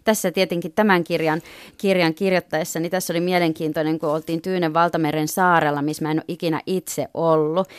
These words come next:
niin sitten tota, siinä mua auttoi, sit me istutettiin tyttären kanssa, joka on kahdeksanvuotias, niin istutettiin kaikenlaisia eksoottisia kasveja sitten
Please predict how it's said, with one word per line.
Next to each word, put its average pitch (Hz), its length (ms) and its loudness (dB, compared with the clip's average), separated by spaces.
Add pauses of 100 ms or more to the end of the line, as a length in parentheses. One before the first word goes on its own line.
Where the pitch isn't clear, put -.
(200)
niin 175 120 -4
sitten 202 360 0
tota, 160 340 0
siinä 208 380 0
mua 156 240 -2
auttoi, 156 380 -2
sit 151 240 -10
me 160 140 -4
istutettiin 156 840 -6 (320)
tyttären 147 580 -4
kanssa, 165 400 -2
joka 156 240 -6
on 165 280 -6 (120)
kahdeksanvuotias, 160 960 -4
niin - 140 -8
istutettiin 160 720 -6
kaikenlaisia 151 680 -4
eksoottisia 147 800 -6
kasveja - 560 -6
sitten - 280 -12